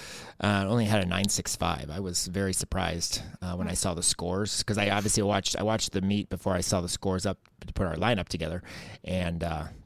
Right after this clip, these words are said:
I was like, "Well, nine six five. I should have gone back maybe and looked," but it was a very nice layout, layout. So, uh, that's awesome. Um, we also saw Ella Shell in, in that meet as well. Very nice bar routine,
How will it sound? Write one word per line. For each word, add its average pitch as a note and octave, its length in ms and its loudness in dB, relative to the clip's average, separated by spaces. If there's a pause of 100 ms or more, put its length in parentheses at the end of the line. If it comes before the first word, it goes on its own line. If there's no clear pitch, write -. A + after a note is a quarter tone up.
(120)
I - 80 -4
was F2 120 -4
like, - 120 -10
"Well, D#3 200 0
nine C3+ 220 0
six - 200 -2
five. F#2 240 2
I F#2 160 0
should - 140 0
have G#2+ 60 -2
gone F#2 180 2
back F#2+ 220 0
maybe F2 180 -2
and E2 160 -4
looked," F2 260 -4
but - 160 -6
it - 60 -4
was A#2+ 140 4
a A#2+ 40 -4
very D#3 160 10
nice G2+ 220 0
layout, F#2 240 2
layout. - 320 -4
So, C#2+ 180 -4 (1040)
uh, F2 380 -4 (140)
that's F2 200 -6
awesome. D#2 300 -6 (460)
Um, G2 480 -4 (1200)
we D3+ 100 6
also C3+ 180 6
saw D3 120 8
Ella A#2+ 260 4
Shell F#2+ 420 4 (200)
in, F#2+ 240 0
in G2+ 180 0
that F#2 180 -2
meet F#2 360 -4
as F#2 160 -2
well. F#2+ 220 0
Very A2+ 200 2
nice F#2 180 2
bar F2 240 -2
routine, E2 400 -2